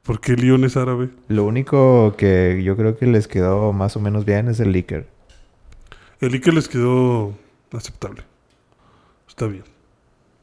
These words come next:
Speaker 1: Pero Leon les quedó <laughs> malísimo.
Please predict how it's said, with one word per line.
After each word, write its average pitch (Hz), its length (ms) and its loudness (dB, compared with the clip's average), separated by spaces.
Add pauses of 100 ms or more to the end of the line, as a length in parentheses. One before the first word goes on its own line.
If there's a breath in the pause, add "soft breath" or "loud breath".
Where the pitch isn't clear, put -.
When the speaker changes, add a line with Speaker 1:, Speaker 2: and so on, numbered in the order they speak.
(960)
Speaker 1:
Pero 117 240 0
Leon 120 440 -2
les 120 140 -6
quedó 110 600 -4 (540 loud breath)
<laughs> - 480 -20
malísimo. 110 640 -8